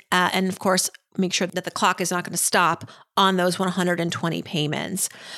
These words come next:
Good luck to you. You know, honestly, for me, when I saw that, when I saw my colleague come out of H R in tears,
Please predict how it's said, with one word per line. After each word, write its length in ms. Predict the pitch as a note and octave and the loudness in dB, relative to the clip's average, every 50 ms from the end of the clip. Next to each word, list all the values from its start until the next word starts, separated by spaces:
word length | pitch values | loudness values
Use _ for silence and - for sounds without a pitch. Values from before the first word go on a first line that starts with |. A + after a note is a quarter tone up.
| - - - | -12 -4 0
Good 160 | C#4 C#4 B3+ | 0 2 4
luck 180 | C4 B3+ C4 | 4 2 2
to 140 | - - C4 | 4 4 6
you. 80 | A3+ G#3 | 6 6
You 120 | G#3 A3+ | 6 6
know, 120 | A#3 A#3 G#3+ | 6 6 6
honestly, 500 | A3 A#3+ B3 C#4 C4+ - C4+ A#3+ A3+ G#3+ | 6 6 6 4 4 4 4 4 4 4
for 220 | G#3 - A#3 A3 | 2 2 4 4
me, 320 | A3 A3 A#3 A#3+ B3 B3+ B3 | 6 6 6 6 6 6 4
when 140 | A3 G3 F#3+ | 4 4 4
I 80 | F#3 | 2
saw 280 | G3 - A3+ G3+ G#3 G#3+ | 2 4 4 4 4 4
that, 360 | G#3 G3+ F#3+ F#3 F3+ - - - - - - | 4 4 4 4 4 2 0 -6 -16 -10 -4
when 160 | - G3+ G3 | 0 2 2
I 60 | F#3 | 2
saw 180 | G3 - A3 G#3+ | 2 2 2 2
my 140 | G#3 F#3+ | 2 2
colleague 320 | F#3 - A3 F#3+ G3 G3+ G3 | 2 2 4 4 4 4 2
come 140 | - G#3+ G3 | 0 2 2
out 120 | E3 F3+ | 2 4
of 60 | F#3 | 4
H 200 | G3 F#3 F#3 - G3+ | 2 2 2 2 2
R 140 | F#3 F#3 | 4 4
in 120 | F3+ F3+ F3 | 4 4 2
tears, 580 | - - G#3 G3+ G#3 A3+ B3 C#4 D#4+ D#4+ - | 2 2 4 4 6 6 6 6 4 2 2